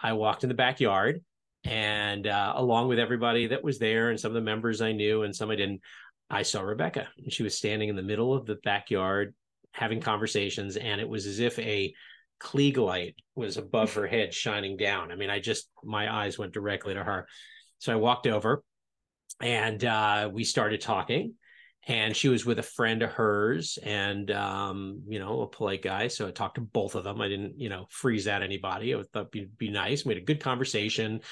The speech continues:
about whatever. It wasn't anything deep, but you did say, um,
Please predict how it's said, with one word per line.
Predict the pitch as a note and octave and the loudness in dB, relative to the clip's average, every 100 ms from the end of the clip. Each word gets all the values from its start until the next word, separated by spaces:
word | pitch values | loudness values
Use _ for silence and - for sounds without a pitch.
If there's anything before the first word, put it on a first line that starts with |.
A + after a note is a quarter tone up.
| - - | -14 -4
about | A2+ G#2 C#3 | 0 0 4
whatever. | D#3+ C3 G2 G2 | 4 4 4 4
It | A#2 | 4
wasn't | G#2+ G#2 | 4 2
anything | G2 F#2+ G2+ | 0 -2 -2
deep, | F#2+ A#2 | 0 2
but | A#2 A2 | 0 -2
you | B2 | -2
did | A#2 B2+ | 2 2
say, | B2 A#2+ A2 G#2+ - - - - _ - | 4 4 4 0 -6 -20 -20 -20 _ 0
um, | A#2+ A2 G2 G2+ | 4 4 4 -2